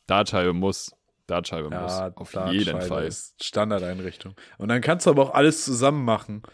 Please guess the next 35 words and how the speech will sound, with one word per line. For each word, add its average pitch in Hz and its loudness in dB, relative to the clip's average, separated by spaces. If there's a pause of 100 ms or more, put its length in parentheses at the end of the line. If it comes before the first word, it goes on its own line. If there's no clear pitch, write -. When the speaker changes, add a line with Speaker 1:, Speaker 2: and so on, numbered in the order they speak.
(200)
Speaker 2:
Dann 113 -2
machst 143 0
du 131 -4 (100)
Go-Kart, 147 6 (220)
Dart, 139 4
Bowling. 107 2 (1040)
Und 117 -2
dann 123 4
Speaker 1:
Ja. - 4
Speaker 2:
musst 156 4
du 143 -2
mit 143 4
dem 123 -10
Dartpfeil 151 6 (200)
aus 147 6
dem 143 0
fahrenden 151 4
Kart 143 4
heraus 131 2
Pins 151 0
umwerfen. 98 -4 (1500)
So, 107 0 (360)
Ralf 131 6
Speaker 1:
Einfach - 2
Speaker 2:
Schumacher 143 6
Speaker 1:
alles 113 4
Speaker 2:
ruft 98 2
mich - 2
Speaker 1:
kombiniert. 117 2
Speaker 2:
an. 110 -14 (480)
Und 120 -2
das 147 4
in 160 4
der 165 8
Skihalle. 120 2